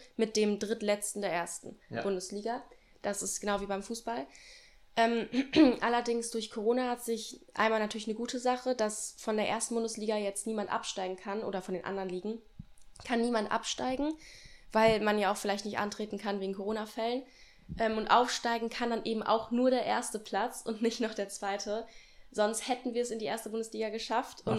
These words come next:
Speaker 2: krass.
Speaker 1: da kann man vielleicht raushören, dass mein wirklich ein sehr, sehr großes Ziel, ich glaub, das ist echt weit hergeholt, aber auch, auch wenn wir da überhaupt nicht gut abschneiden,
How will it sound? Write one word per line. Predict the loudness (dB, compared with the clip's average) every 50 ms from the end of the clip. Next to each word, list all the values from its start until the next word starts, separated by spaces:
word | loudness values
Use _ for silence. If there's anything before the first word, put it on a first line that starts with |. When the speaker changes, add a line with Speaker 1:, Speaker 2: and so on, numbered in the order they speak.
| 0 -2
Speaker 2:
krass. | -2 0
Speaker 1:
da | 2 4 4 2 0 -2 -4 -2
kann | 0 2
man | 0 0
vielleicht | -2 -4 -6 -6 -4 -2
raushören, | -2 -2 0 2 2 2 2 2 0 -2
dass | -4 -4 -6 -10 -14 -16 -20 -20 -20 -20 -20 -20 -20 -20 -20 -20 -20 -20 -20 -20 -16 -10 -4
mein | 0 2 4 4 4 2 0 -4 -4 -2
wirklich | -2 0 0 0 -2 -2 -2
ein | -4 -4 -2
sehr, | -2 -2 -2 -2 -2
sehr | -4 -4
großes | -2 -4 -4 -4 -4 -8 -6
Ziel, | -2 -2 -2 -2
ich | -2 -6 -12 -20 -20 -20 -20 -18 -18 -10 -2
glaub, | 4 4 4 4
das | 2 -4 -6 -6
ist | -8 -6
echt | -6 -6 -4 -2
weit | -2 -2 -2 -2
hergeholt, | -2 -2 -2 -4 -4 -4 -4 -4 -2 -2
aber | -2 -2 0 4 6 6
auch, | 4 4 2 -2
auch | -2 -2 0 0 0
wenn | 0 0 0
wir | 0 0
da | -2 -2
überhaupt | -2 -2 -4 -2 -2 -4 -4 -6
nicht | -8 -8 -8
gut | -8 -6 -4
abschneiden, | -4 -4 -4 -6 -4 -4 -2 -2 -4 -4